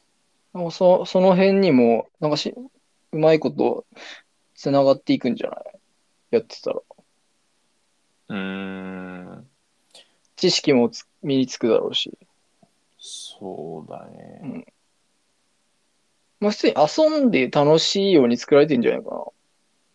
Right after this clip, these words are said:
Speaker 1: な。
Speaker 2: いや、だと思う、やっぱ。
Speaker 1: うん。あの、まだ見-、見てないけど、良い子のYouTubeで、
Speaker 2: うん。
Speaker 1: な-、何個か上がってたよ。プロ-、
Speaker 2: うーん。
Speaker 1: その、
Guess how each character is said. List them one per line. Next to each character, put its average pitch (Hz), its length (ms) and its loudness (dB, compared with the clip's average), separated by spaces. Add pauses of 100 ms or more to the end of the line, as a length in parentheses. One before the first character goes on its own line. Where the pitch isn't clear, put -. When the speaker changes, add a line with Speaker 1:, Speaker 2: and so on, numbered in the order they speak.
(400)
Speaker 1:
な。 139 80 -8
Speaker 2:
い 123 40 -8
や、 113 80 -14
だ 131 140 -4
と 98 100 -6
思 92 240 -8
う、 67 60 -14
や - 60 -14
っ - 40 -16 (120)
ぱ。 - 160 -12 (240)
Speaker 1:
う 135 100 -6
ん。 127 240 -8 (1500)
あ 80 100 -6
の、 131 480 -6 (1200)
ま 165 200 2
だ 196 80 6
見-、 226 180 4 (320)
見 196 180 -2
て 202 140 2
な 160 60 8
い 139 60 4
け 131 120 2
ど、 123 180 4
良 190 240 6
い 233 160 4
子 131 600 4
の 123 360 -2
YouTube 127 640 -2
で、 120 240 0
Speaker 2:
う 120 60 -4
ん。 98 420 -10 (380)
Speaker 1:
な-、 151 260 4
何 156 220 2
個 160 100 4
か 160 140 6
上 131 80 6
が 127 60 6
っ - 20 2
て - 140 -18
た - 100 -10
よ。 - 160 -8 (340)
プ - 120 -6
ロ-、 127 100 -4
Speaker 2:
う - 20 -6
ー 98 80 -6
ん。 98 40 -6
Speaker 1:
そ 101 140 -6
の、 104 360 -8